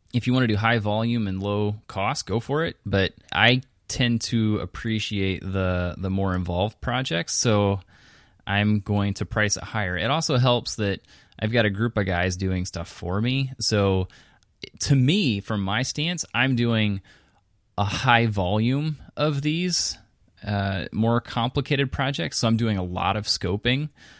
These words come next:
and a lot of idea calls, and my A D D brain just loves that. <laughs> So it's like, okay, we get to bounce from this super complicated business and, and project to this one, and,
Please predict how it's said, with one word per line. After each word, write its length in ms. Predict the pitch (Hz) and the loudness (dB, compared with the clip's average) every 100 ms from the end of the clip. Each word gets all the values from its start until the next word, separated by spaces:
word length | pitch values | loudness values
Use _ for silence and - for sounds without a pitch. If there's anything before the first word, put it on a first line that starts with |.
| - - | -20 -6
and 140 | 107 | -2
a 40 | 101 | 0
lot 280 | 95 98 104 | 2 4 4
of 140 | 98 | 2
idea 640 | 101 104 92 90 117 131 - | 0 0 0 -2 -2 -2 -6
calls, 440 | 143 139 160 - - | -4 -2 -4 -6 -4
and 300 | 101 95 98 - - _ | -2 -2 -6 -12 -20 _
my 220 | 107 110 | -2 -2
A 240 | - - 127 | -2 0 2
D 120 | 123 | 2
D 140 | 120 | 2
brain 320 | 117 123 135 120 | 0 0 0 -2
just 200 | 101 90 | -4 -6
loves 380 | 85 95 117 | -4 -4 -4
that. 280 | 143 170 - | -4 -6 0
<laughs> 100 | - 113 - 139 - - 160 - 127 | 4 4 4 -2 -2 -2 -4 -6 -8
So 300 | - - 117 - - 269 | -2 0 0 -4 -14 -12
it's 140 | - - | -12 -6
like, 120 | 139 | 0
okay, 260 | 220 190 196 - 175 | 2 2 0 -4 -4
we 80 | 160 | -2
get 120 | - | 0
to 60 | 120 | 0
bounce 400 | 117 139 156 - | 2 2 2 -2
from 260 | 123 113 | -2 0
this 200 | 123 165 | 2 2
super 480 | - - - 147 123 | 0 -2 0 0 -2
complicated 600 | 117 120 110 107 110 101 | -4 -4 -4 -4 -2 0
business 420 | 101 101 104 98 98 | 0 -2 -2 -4 -2
and, 320 | 95 95 95 | -2 -2 -4
and 180 | 101 95 | -4 -4
project 440 | - 95 98 147 - | -2 -2 -2 -2 2
to 80 | 156 | 2
this 200 | 202 107 | 2 0
one, 200 | 87 92 | -4 -4
and, 520 | 80 98 98 101 | -2 -2 -2 -2